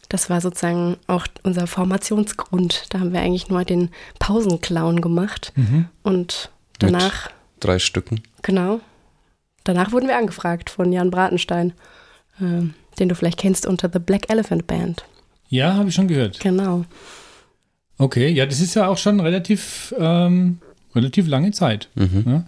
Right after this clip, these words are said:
Speaker 3: Mhm.
Speaker 2: Wie habt ihr zusammengefunden? Für so musikalisch, meine ich?
Speaker 1: Wir haben davor mit Freunden, äh, Musik gemacht, unter anderem den anderen zwei Jungs, mit denen wir auch in der W G wohnen.
Speaker 2: Mhm.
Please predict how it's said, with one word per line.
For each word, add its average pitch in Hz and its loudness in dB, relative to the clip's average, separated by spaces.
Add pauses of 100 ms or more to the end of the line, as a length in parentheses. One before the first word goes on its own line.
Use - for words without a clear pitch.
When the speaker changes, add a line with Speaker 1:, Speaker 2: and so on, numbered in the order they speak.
Speaker 3:
Mhm. 98 0
Speaker 2:
Wie 143 2
habt 180 0
ihr 190 2
zusammengefunden? 175 0 (120)
Für 165 2
so 147 0
musikalisch, 147 0
meine 190 2
ich? 220 -4 (1200)
Speaker 1:
Wir - -6
haben 185 2
davor 196 0
mit 254 0
Freunden, 202 0 (240)
äh, 196 0 (120)
Musik 202 0
gemacht, 208 -2
unter 220 0
anderem 208 0 (100)
den 208 2
anderen 208 0
zwei - -2
Jungs, 226 0
mit 202 -2
denen 196 2
wir 196 0
auch - -10
in 196 0
der 185 -2
W 180 0
G 175 -2
wohnen. 196 0
Speaker 2:
Mhm. 147 2